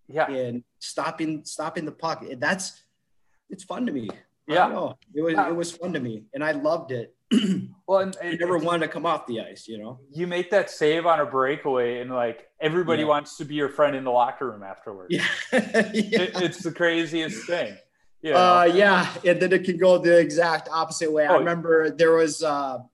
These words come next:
Speaker 2: in Pee Wees, in Pee Wees, uh, we were playing in,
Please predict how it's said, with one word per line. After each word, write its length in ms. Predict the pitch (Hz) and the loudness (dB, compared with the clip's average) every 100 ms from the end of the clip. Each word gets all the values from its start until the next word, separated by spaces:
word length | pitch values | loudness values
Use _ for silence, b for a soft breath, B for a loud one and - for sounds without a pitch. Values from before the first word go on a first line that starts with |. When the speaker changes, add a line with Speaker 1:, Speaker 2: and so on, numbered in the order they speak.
| - | -6
Speaker 2:
in 160 | 165 127 | -6 -4
Pee 240 | 185 202 | -2 0
Wees, 640 | 180 143 131 127 127 - _ _ - | 4 2 2 -2 -8 -12 _ _ -6
in 200 | 151 131 | -6 -6
Pee 220 | 170 180 | -4 0
Wees, 580 | 151 123 120 117 - - _ _ _ _ _ _ _ _ _ _ - | 0 0 -4 -6 -10 -16 _ _ _ _ _ _ _ _ _ _ -6
uh, 180 | 139 135 | -2 0
we 80 | 143 | 2
were 120 | 139 | 0
playing 640 | 123 151 147 147 147 139 | -2 0 2 2 2 2
in, 800 | 135 120 147 143 135 139 131 127 | -2 -6 -8 -4 -4 -4 -6 -10